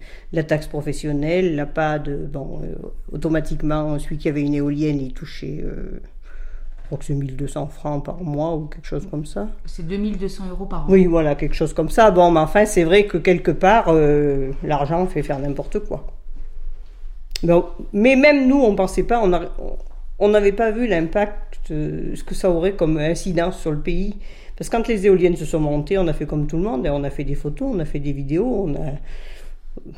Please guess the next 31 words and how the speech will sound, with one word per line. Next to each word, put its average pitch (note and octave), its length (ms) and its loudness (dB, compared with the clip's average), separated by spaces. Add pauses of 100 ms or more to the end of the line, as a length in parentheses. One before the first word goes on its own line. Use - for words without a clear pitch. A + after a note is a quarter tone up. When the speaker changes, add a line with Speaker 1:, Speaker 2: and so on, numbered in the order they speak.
(640)
Speaker 1:
on - 220 -4
suivait F3+ 320 2
ça F#3 260 2
comme D3+ 300 0
des, C#3+ 500 -4 (680)
comme F3+ 140 0
des E3 100 2
moutons D3+ 280 0
de C3+ 60 -2
panurge, A#3 440 -2
quoi, D3 120 -6
finalement. C#3+ 500 -4 (120)
Parce - 180 -16
que, - 100 -10
bon, C3+ 320 -6 (380)
c'était D#3 260 -4
nouveau D3 300 0
au C#3 40 -4
pays, D3 380 -6
ça F3 120 -6
faisait D#3 140 -2
une E3+ 100 4
attraction. - 640 -2 (1200)
Et C3+ 540 -4
puis D3 140 -4
après, D#3 260 -4
c'est - 140 -8
après F3 240 -4
qu'on D3+ 160 -6
a C#3+ 80 -6
déchanté, C#3+ 440 -6